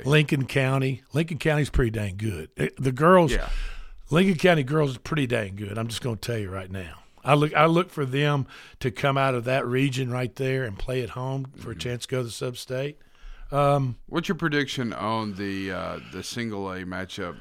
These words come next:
Speaker 2: You, you, could you, could there be a Santa Fe Richland round four?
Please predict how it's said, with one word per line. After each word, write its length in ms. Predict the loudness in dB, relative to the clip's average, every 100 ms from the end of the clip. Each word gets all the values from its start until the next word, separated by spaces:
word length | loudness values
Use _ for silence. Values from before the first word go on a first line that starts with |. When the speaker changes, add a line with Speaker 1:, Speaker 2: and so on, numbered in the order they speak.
| -16
Speaker 2:
You, 220 | -10 -10 -10
you, 120 | -12 -12
could 160 | -12 -8
you, 180 | -6 -8 -14 -20 -20 -6
could 140 | 0
there 140 | 0
be 380 | 0 -2 -2 0
a 320 | 0 -2 -4 -10 -20 -20 _
Santa 460 | -10 -4 0 0
Fe 220 | -2 -4 -4
Richland 600 | -4 -8 -6 -6 -4 -4
round 300 | -4 -4 -8
four? 460 | -8 -4 -4 -6